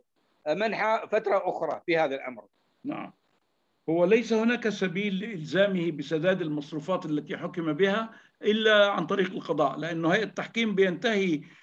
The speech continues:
Speaker 2: آه، حقها في إصدار الأحكام أو مناقشة الدعوة. اسمها، عندنا قاعدة اسمها استنفاد من نفذ، استنفاد سلطة المحكمين. فبعد صدور الحكم تكون قد استنفذت سلطتها ولا شأن لها بال-،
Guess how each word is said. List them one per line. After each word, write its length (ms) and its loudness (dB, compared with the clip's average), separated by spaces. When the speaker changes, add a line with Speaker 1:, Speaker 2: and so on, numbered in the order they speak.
Speaker 2:
آه، 960 0
حقها 540 0
في 220 -6
إصدار 260 0
الأحكام 480 0
أو 240 -4
مناقشة 400 -2
الدعوة. 600 -2
اسمها، 500 -2
عندنا 240 2
قاعدة 320 0
اسمها 260 -2
استنفاد 1040 0
من 220 4
نفذ، 480 4
استنفاد 640 -2
سلطة 420 -2
المحكمين. 840 0
فبعد 640 4
صدور 360 0
الحكم 320 -2
تكون 280 -2
قد 200 -2
استنفذت 540 -4
سلطتها 400 -4
ولا 200 0
شأن 280 -4
لها 220 2
بال-، 680 -2